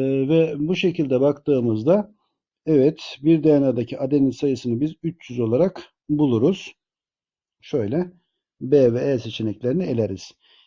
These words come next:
Bir D N A'daki deoksiriboz sayısı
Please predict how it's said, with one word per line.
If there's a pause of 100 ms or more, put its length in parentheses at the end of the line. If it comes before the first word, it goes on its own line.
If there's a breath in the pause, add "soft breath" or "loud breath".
(140 soft breath)
Bir
D
N
A'daki
deoksiriboz
sayısı